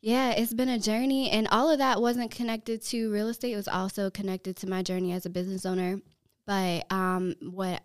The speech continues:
I'm most focused on now is real estate, and that's where the Clubhouse Club comes into place, and Women in Real Estate with Kaylani, and we're really proud that we just crossed over sixty thousand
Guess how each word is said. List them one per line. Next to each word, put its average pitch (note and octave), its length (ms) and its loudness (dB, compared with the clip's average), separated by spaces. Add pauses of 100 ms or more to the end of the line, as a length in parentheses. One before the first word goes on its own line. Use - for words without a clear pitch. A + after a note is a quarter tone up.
I'm F3+ 240 -2
most F3+ 300 -2
focused F#3+ 320 -6
on F3 180 -6
now E3+ 300 -6
is A#3 260 -4
real A3 140 -4
estate, G#3+ 420 -4
and F#3+ 100 -2
that's F3+ 280 -4
where F3 280 -4
the E3 360 -6 (320)
Clubhouse F#3 420 -4
Club F#3 300 -6
comes F3+ 320 -6
into F#3 280 -6
place, F3+ 400 -4
and E3 280 -6 (300)
Women F#3 280 2
in F3+ 100 2
Real F3 140 2
Estate F3 260 -2
with E3 140 -6
Kaylani, E3+ 600 -2
and E3 140 -4 (300)
we're G3 380 0
really A3+ 320 0
proud F#3+ 400 -2
that D3 120 0
we F#3 100 0
just F#3 320 -4
crossed F#3 320 -6
over F#3 220 -4
sixty F3+ 380 -14
thousand F3 680 -4